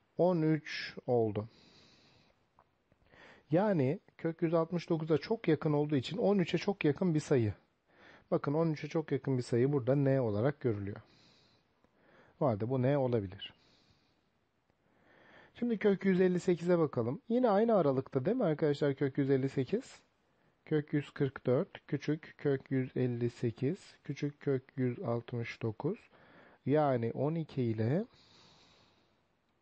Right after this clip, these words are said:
on üç arasında.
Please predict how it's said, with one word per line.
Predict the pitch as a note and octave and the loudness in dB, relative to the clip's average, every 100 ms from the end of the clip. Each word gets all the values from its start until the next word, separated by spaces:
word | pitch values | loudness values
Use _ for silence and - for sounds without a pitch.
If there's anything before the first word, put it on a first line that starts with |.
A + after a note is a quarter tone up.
| _ _ _ _ _ _ _ _ _ _ _ - | _ _ _ _ _ _ _ _ _ _ _ -4
on | F3+ E3 | 0 0
üç | G3+ E3+ | 0 0
arasında. | D3 C#3 - A2+ G2+ | 0 0 -2 -4 -4